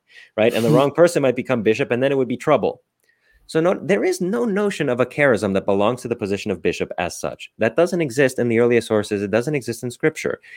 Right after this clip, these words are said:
Speaker 1: It's an idea that comes later on. And the authority, the ecclesial authorities of later generations use this notion of an episcopal charism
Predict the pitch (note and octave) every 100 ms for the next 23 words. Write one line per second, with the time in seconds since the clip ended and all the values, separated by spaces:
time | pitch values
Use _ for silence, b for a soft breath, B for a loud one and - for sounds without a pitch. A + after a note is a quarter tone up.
0 | - D#3+ D3+ D3 C#3 A#3 F#3 F3+ F#3 D3
1 | D#3+ D#3 D3+ E3 E2 - _ _ _ _
2 | _ _ C3+ C#3 C#3+ C3 F3+ A#3 G3 A2+
3 | F#2 A#2+ - F#3 G3+ E3 C#3+ E3 F3+ A#2+
4 | F#2+ G#2 F#2+ B2+ A3 F3+ A#2 G#2 G2 F#2
5 | G2+ G2+ - b _ A2 C3 A3 G#3 -
6 | C#3 C#3+ C3 C3 D3 - G#2+ G2 F#2+ F#2+
7 | - B2+ - A2 G2 - G#2 F2 D2+ D#2
8 | F2+